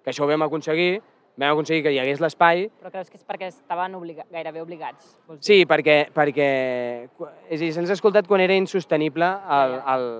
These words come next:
Speaker 1: el fet de passar de nosaltres. No, mai, mai, mai hem trobat una proactivitat per escoltar-nos. Bé, bueno, sí, jo crec que és de justícia dir que sí, que en el, que en un cas, eh, la regidora Guadé, de, amb un tema de joventut,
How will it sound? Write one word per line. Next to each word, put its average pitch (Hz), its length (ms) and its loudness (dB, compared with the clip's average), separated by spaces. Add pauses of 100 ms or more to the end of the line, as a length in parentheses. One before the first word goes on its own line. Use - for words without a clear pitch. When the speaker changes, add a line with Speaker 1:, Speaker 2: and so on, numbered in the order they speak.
(200)
Speaker 1:
el 131 40 -8
fet 151 220 -2
de 170 180 8
passar 139 360 -2
de 139 80 -6
nosaltres. 113 640 -14
No, 147 280 -2
mai, 170 440 2
mai, 160 460 2
mai 156 200 2
hem 170 140 0
trobat 151 240 2
una 165 160 2
proactivitat 135 640 0 (160)
per 127 240 0
escoltar-nos. 170 580 0 (720)
Bé, 170 200 6
bueno, 156 260 0
sí, 127 340 -6
jo 156 80 -4
crec 170 140 -8
que 175 60 -6
és 160 40 -12
de 170 120 -2
justícia 165 360 -4
dir 165 120 -6
que 151 120 -6
sí, 262 300 -14
que 165 80 -2
en 143 100 -2
el, 127 400 -4
que 135 80 -14
en 127 80 -8
un 170 140 -4
cas, 113 480 -4
eh, 113 1160 -12 (520)
la 131 140 -4
regidora 147 800 0
Guadé, 113 500 -6
de, 117 80 -12
amb 117 400 -10
un 127 140 -10
tema 156 160 -2
de 147 80 -2
joventut, 123 460 -8